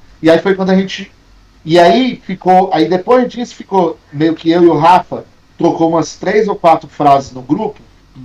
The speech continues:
Speaker 1: Agora eu não lembro se foi WhatsApp ou se foi Discord. Mas era coisa escrita. Aí foi quando ele chegou e falou assim: "Ale, a gente não vai chegar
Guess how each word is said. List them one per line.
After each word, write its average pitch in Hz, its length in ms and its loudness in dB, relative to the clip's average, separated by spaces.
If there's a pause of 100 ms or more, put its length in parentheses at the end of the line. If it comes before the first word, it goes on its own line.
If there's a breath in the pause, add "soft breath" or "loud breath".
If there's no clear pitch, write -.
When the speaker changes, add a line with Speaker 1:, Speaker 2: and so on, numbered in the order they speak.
(160)
Speaker 1:
Agora 170 320 0
eu 190 60 -4
não 214 80 -6
lembro 185 200 -6
se - 80 -20
foi 160 160 -4
WhatsApp 147 560 -2
ou 196 60 -18
se - 80 -20
foi 185 300 -10 (140)
Discord. 120 560 -14 (300)
Mas 143 160 -2
era 180 160 2
coisa 180 200 0
escrita. 151 600 -8 (1300)
Aí 170 140 4
foi 196 120 0
quando 190 140 0
ele 196 100 2
chegou 175 240 -2
e 180 60 -2
falou 196 180 -2
assim: 190 160 -10
"Ale, 180 440 -4 (180)
a - 40 -16
gente 165 300 -14
não 190 80 -8
vai 185 120 -4
chegar 180 600 -6